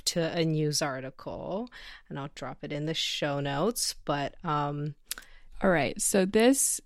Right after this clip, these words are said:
Speaker 2: article is titled, "Mondrian painting has been hanging upside down for seventy-five years."
Speaker 1: Mm-hmm. And would you like to describe to the listeners what you are seeing?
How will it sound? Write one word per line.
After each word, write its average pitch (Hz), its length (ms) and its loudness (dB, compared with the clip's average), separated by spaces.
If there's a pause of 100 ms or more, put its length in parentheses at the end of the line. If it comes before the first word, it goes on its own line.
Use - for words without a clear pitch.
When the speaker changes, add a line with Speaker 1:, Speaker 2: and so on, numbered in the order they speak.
(160)
Speaker 2:
article 196 420 8
is 190 140 4
titled, 175 560 6 (200)
"Mondrian 208 480 6
painting 196 440 4
has 185 200 4
been 170 140 4
hanging 180 460 4
upside 170 400 4
down 160 320 6
for - 160 -6
seventy-five 151 760 4
years." 156 600 6 (200)
Speaker 1:
Mm-hmm. 214 680 2 (800)
And 180 520 6 (120)
would 170 240 0
you 170 60 0
like 165 220 4
to 196 100 0
describe 156 1000 0
to 165 320 0
the 151 440 0
listeners 156 1000 0
what 160 320 -4
you 160 180 -2
are 151 140 -2
seeing? 160 460 2